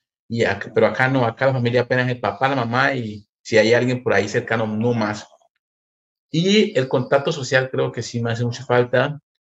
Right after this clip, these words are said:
y sobre todo cuando las temperaturas son tan bajas como estos días, que ya estamos casi en, eh, ya todavía ya estamos entrando un poco ya a invierno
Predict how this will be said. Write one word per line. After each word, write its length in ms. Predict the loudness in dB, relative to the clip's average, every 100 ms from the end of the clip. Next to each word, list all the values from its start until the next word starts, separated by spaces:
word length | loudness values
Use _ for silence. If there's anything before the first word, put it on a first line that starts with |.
| _ _ _ -14
y 360 | -12 -6 -4
sobre 220 | 2 2
todo 240 | 4 4 4
cuando 220 | 0 0
las 120 | 0
temperaturas 480 | -4 -2 0 0 -4
son 120 | -4
tan 200 | -2 0
bajas 240 | 0 0 -6
como 160 | -6 -4
estos 280 | -4 -4
días, 240 | 0 0 0
que 80 | -4
ya 80 |
estamos 280 | -6 -6 -6
casi 360 | -2 -2 -2 -2
en, 220 | -2 -4 -8 _ _ _ _ _ -6
eh, 280 | 0 2 6
ya 260 | 4 4 2
todavía 260 | 6 6
ya 200 | 6 4
estamos 380 | 0 -4 -2 0
entrando 340 | 0 -2 -2 -2
un 100 | 0
poco 240 | 0 0
ya 340 | 0 0 -2 -4
a 120 | -6
invierno 680 | -4 0 2 2 0 -4